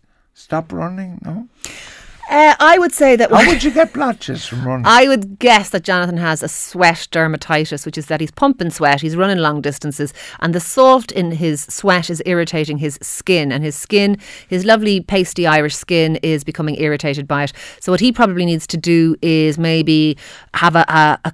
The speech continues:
Speaker 2: cool, not a hot, a cool shower before and after running. Um, he may need to take an antihistamine, and he may need to use moisturisers on his skin, effectively like your, your Nivea Moria that you were just talking about.
Speaker 1: Yeah, I like moisturisers. I'm a great fan of moisturisers. They've made a great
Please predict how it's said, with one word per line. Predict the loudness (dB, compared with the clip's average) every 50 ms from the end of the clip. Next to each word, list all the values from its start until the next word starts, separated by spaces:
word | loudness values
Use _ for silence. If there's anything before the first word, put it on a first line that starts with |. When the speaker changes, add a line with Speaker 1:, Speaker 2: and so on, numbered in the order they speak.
| _ -2
Speaker 2:
cool, | 2 4 6 6 6 6 4 2
not | 2 2 0 2
a | 0 2
hot, | 4 6 6 6 4 0 -8 -10 _ _ -12
a | -10 -8
cool | -4 0 0 2 2 0
shower | 0 0 0 2 4 4 4
before | 2 0 -2 -2 2 2 4 6 6 4 4
and | 4 2 2 2 2
after | 2 2 2 0 -2 -2 -2
running. | 0 0 0 0 -2 -4 -6 -8 -18 -20 -20 -14 _ -2
Um, | 0 0 2
he | 2 4
may | 4 4 4
need | 4 2
to | 0
take | -2 -2 0
an | 0 0
antihistamine, | 0 0 -2 0 -2 -2 -2 -2 -2 -2 -2 -2 -2
and | 0 0
he | 0 0
may | 0 0 0
need | 0 -2 -4 -4 -6
to | -6 -4
use | -2 0 0 -2 -4 -6 -8 -20 -20 -12 -2 2
moisturisers | 4 4 4 4 2 0 0 2 4 4 2 2 -2 -2
on | -2 -4
his | -4 -6
skin, | -8 -8 -2 0 0 0 0 -2 -4 -4
effectively | -6 -2 0 -2 -2 -2 -4 -4 0 2
like | 2 0 0 0
your, | 0 0 0 0 0 -2
your | -2 0 0 0 0 -2 -2 -2
Nivea | -2 -2 0 2 2 0 2
Moria | 0 0 0 0 0 0 -2
that | -4 -4
you | -6
were | -6
just | -6 -6 -6 -4
talking | -4 -4 -4 -4
about. | -8 -8 -8 -4
Speaker 1:
Yeah, | -4 -2 -2 -2 -2
I | -2
like | -2 -2 -4 -4 -8
moisturisers. | -8 -6 -6 -6 -8 -10 -10 -10 -10 -8 -8 -6
I'm | -6 -6 -6 -6 -8
a | -10 -6
great | -6 -6 -6 -6 -4
fan | -4 -4 -4 -4 -6
of | -8 -8
moisturisers. | -6 -6 -8 -8 -8 -8 -8 -8 -10 -16 -18 -20 -12 _
They've | 0 2 2 2
made | 4 2 2 2 2
a | -4
great | -6 -4 -4 -4 -4